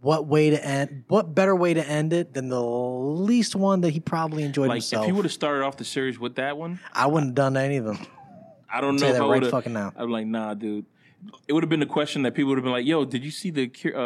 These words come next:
Speaker 2: uh, Cabin of Curiosity?" "Nah, I saw the first one. I'm, I'm done." Like, "Nah, bro, you gotta watch the second one and the third one."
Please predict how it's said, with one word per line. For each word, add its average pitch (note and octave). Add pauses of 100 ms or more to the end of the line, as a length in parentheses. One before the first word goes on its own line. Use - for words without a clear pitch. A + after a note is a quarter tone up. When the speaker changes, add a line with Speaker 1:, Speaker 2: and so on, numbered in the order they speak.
Speaker 2:
uh, A2+
Cabin C#3
of A#2+
Curiosity?" D#3
"Nah, D#3+
I E3
saw D#3+
the B2+
first B2
one. A#2
I'm, B2
I'm A#2+
done." G#2 (460)
Like, A2+
"Nah, B2
bro, G#2+
you A2
gotta A#2
watch G#2+
the -
second G2
one F#2
and D#2+
the -
third G2
one." G2